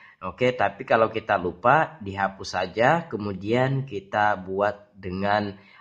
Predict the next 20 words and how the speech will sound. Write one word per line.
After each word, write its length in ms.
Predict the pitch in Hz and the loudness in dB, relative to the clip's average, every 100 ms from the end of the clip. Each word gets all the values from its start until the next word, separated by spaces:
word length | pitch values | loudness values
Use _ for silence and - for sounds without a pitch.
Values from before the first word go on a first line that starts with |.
| _ | _
akun 560 | 98 98 - 110 107 101 101 98 98 95 95 95 92 | -2 -2 -2 2 2 0 -4 -4 -2 -4 -6 -14 -18
Google 340 | 95 87 101 98 | -16 -6 -2 0
yang 300 | 92 92 90 | 0 -2 0
baru, 640 | 90 92 127 135 - _ | 0 0 -4 -8 -10 _
itu 300 | 98 95 95 | -20 -12 -6
akan 320 | 87 95 90 85 | -4 -4 -6 -8
bisa. 540 | 90 - 80 78 - - - _ _ _ _ | -10 -10 -8 -8 -10 -20 -20 _ _ _ _
Atau 400 | 104 - 139 120 | -10 4 8 8
akun 300 | 123 113 107 | 6 0 0
Google 340 | 98 107 104 | -2 -2 0
kamu 320 | 107 107 113 | 0 2 2
memang 320 | 110 104 104 101 | 2 0 -2 -4
sudah 480 | 110 101 101 95 | -6 -2 0 2
ada, 320 | 95 90 139 143 | 0 0 0 0
ya 80 | 104 | -2
tinggal 340 | 98 95 92 | -6 -4 -6
di 160 | 90 92 | -6 -6
loginkan 640 | 92 92 92 92 95 92 | -4 -4 -8 -10 -10 -6
aja, 220 | 95 92 92 | -6 -6 -6
guys, 300 | 87 85 | -6 -6